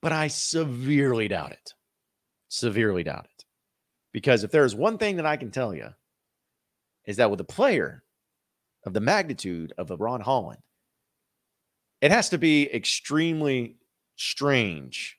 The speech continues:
or extremely evident, I should say, that N I L is high, high,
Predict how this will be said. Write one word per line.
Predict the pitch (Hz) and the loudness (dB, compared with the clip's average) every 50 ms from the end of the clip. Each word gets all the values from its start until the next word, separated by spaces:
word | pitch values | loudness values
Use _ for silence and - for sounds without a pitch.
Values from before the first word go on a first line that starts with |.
| _ - | _ 2
or | 127 127 131 127 | 2 2 4 2
extremely | 127 117 - - - 165 175 180 170 156 156 143 135 123 113 101 - _ _ _ _ _ _ _ _ _ _ _ _ _ _ _ _ _ _ _ _ _ _ _ _ _ _ _ _ _ _ _ - - _ _ _ - | 0 -2 -4 -4 -2 0 0 0 0 0 2 2 2 0 -2 -4 -10 _ _ _ _ _ _ _ _ _ _ _ _ _ _ _ _ _ _ _ _ _ _ _ _ _ _ _ _ _ _ _ -20 -20 _ _ _ 6
evident, | 151 151 120 - 71 - - - - _ | 6 6 6 2 -4 -8 -12 -18 -14 _
I | - | -8
should | 95 - 101 - | -6 -6 -6 -6
say, | - 73 - - _ _ _ _ _ _ _ _ _ _ _ _ _ _ _ _ _ _ _ _ _ | -6 -8 -8 -10 _ _ _ _ _ _ _ _ _ _ _ _ _ _ _ _ _ _ _ _ _
that | 123 123 139 | -4 0 2
N | 147 156 | 4 6
I | 147 143 139 | 6 6 8
L | 131 123 113 104 90 92 - _ _ _ _ | 8 8 8 6 4 2 -6 _ _ _ _
is | 120 113 | -6 -4
high, | - - - 98 90 80 57 50 67 78 _ _ _ _ _ _ _ | -4 -2 0 0 0 0 -2 -4 -8 -14 _ _ _ _ _ _ _
high, | _ - - - 131 123 123 123 123 123 120 104 95 87 73 67 67 | _ -16 -4 4 6 8 8 10 8 6 4 4 2 -2 -4 -6 -12